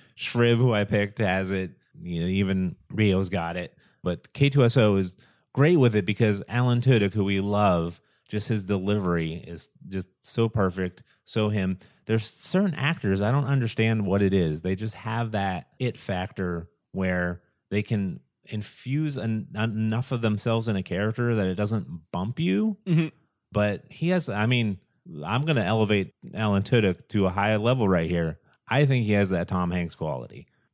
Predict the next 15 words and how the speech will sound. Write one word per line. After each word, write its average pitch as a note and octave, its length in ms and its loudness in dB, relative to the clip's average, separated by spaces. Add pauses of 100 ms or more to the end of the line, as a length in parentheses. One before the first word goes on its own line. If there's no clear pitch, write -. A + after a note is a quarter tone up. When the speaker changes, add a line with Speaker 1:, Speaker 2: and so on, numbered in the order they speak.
Speaker 1:
where F#2 200 0
you G#2 180 2
can G#2+ 160 0
sit D#3 220 0
there G#2 200 2
and F#2 100 0
you F#2+ 60 -2
can G#2+ 200 0
watch, B2+ 340 -2
you, A2+ 140 -2
you C3+ 240 6
know F#3+ 240 6
that's C3+ 240 4
Tom A#2+ 300 0
Hanks. G2+ 580 -2